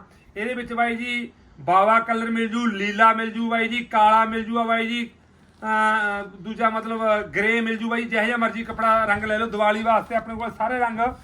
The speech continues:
ਤਿਆਰ ਹੈਗੇ ਬਾਈ ਜੀ ਇਹਦੇ। ਆਹ ਦੇਖੋ ਕੁਆਲਿਟੀ ਬਾਈ ਜੀ ਕਵੇਰ ਦੀ, ਇਹ ਦੇਖੋ ਬਾਈ ਜੀ,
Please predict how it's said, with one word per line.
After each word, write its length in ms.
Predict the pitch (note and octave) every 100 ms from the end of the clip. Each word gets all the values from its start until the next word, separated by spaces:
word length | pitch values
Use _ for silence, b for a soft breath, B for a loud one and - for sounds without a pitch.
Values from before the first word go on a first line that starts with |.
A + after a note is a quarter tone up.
| B B - -
ਤਿਆਰ 300 | A#3 A3+ G#3
ਹੈਗੇ 180 | G#3 A3+
ਬਾਈ 160 | G#3 F#3
ਜੀ 100 | G3+
ਇਹਦੇ। 220 | G3 D#3 - - - -
ਆਹ 140 | A#3
ਦੇਖੋ 240 | A#3 G#3+ A3+
ਕੁਆਲਿਟੀ 440 | A3 G#3 G3 G3
ਬਾਈ 140 | F#3
ਜੀ 160 | F#3+ A3 - _ -
ਕਵੇਰ 320 | G#3+ G3+ G3
ਦੀ, 160 | D3+ C3 - _ _ _ _ - - - _ _ _ _ _ _ _ _ _ - - - -
ਇਹ 140 | G3
ਦੇਖੋ 300 | E3+ D#3+ -
ਬਾਈ 100 | -
ਜੀ, 100 | -